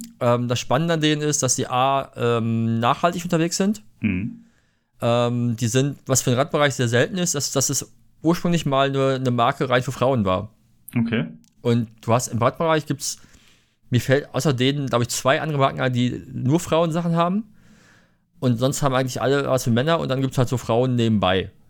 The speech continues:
Speaker 1: in den typischen Frauenfarben. Und bei denen ist es eigentlich so, das, das Angebot ist für Fr-, mittler-, also da haben irgendwann Männer Sachen hinzugefügt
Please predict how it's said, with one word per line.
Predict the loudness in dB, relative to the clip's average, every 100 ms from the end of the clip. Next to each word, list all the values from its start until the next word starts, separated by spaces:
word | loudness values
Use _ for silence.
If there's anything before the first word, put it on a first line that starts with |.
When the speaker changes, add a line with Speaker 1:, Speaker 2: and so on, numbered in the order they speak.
| _
Speaker 1:
in | 0 2
den | 2
typischen | -2 -2 -2 -2
Frauenfarben. | 0 0 0 2 0 0 -8 -20 -20 -20 -18 -4
Und | 0
bei | 2
denen | 2 0
ist | 0
es |
eigentlich | 0 0 0
so, | 0
das, | 2 0 -2
das | -6
Angebot | -2 0 0 0
ist | -2 -4
für | -4
Fr-, | -4 -8
mittler-, | -4 -2 0
also | 0
da | 2
haben | 0
irgendwann | 0 0 2
Männer | 0
Sachen | 0 -2
hinzugefügt | 0 -2 2 0 0